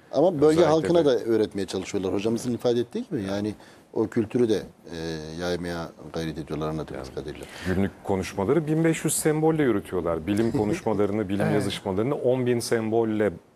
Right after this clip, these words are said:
Speaker 2: açıp devam ettiriyorlar. Yani acayip bir tabii zengin ya da zorlu bir dil yapısına sahipler. Tabii hani, e, daha böyle Batı dillerine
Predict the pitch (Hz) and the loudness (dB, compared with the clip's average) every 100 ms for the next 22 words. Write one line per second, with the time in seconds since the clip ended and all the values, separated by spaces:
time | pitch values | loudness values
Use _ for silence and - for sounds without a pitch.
0 | - 92 - 165 - 127 131 151 123 - | -6 -6 -4 -8 -2 0 2 2 -2 -6
1 | - 87 85 87 95 101 104 - - - | -6 -2 -2 0 0 0 -2 -4 -18 -20
2 | - - - 85 90 110 117 101 104 - | -20 -20 -8 -4 0 0 0 -4 -4 -8
3 | - 95 90 117 117 98 87 92 98 104 | -8 -4 0 0 0 -2 -2 0 0 -2
4 | 117 120 98 92 107 117 - - _ - | -2 -2 0 0 2 0 -4 -20 _ -12
5 | 90 90 98 104 120 101 101 104 101 - | -4 2 2 2 0 0 -2 -4 -6 -10
6 | - 95 - 110 98 95 82 - 151 - | -8 -6 -4 -4 -2 0 0 -2 -10 -4
7 | 113 117 110 98 - - _ _ - - | -2 0 0 -4 -8 -20 _ _ -20 -20
8 | - - - 123 113 101 107 95 - - | -18 -16 -14 -6 -2 2 2 0 -10 -8
9 | 92 87 80 95 - 95 90 92 92 92 | -4 -4 -2 -2 0 -2 0 0 2 0